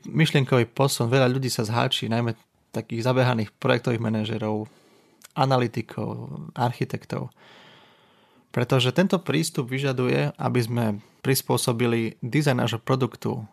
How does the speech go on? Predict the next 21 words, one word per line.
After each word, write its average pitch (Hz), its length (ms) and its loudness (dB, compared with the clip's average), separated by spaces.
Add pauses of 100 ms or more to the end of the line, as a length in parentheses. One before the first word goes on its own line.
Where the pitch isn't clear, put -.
(240)
a 107 320 -4
štýlu 139 240 0
práce. 113 400 -4 (320)
V - 160 -20
plánovacom 170 480 2
princípe 160 400 0
vieme 151 240 6
ten 123 160 0
produkt 127 320 4
navrhnúť 120 480 2
úplne 120 560 0
od, - 320 -10 (640)
od 123 80 4
user 139 240 6
interfejsu, 127 640 2
od - 80 -8
tooltipov, 135 640 2
cez 120 240 -6
strednú 127 480 4
vrstvu 120 480 0
až 117 160 -4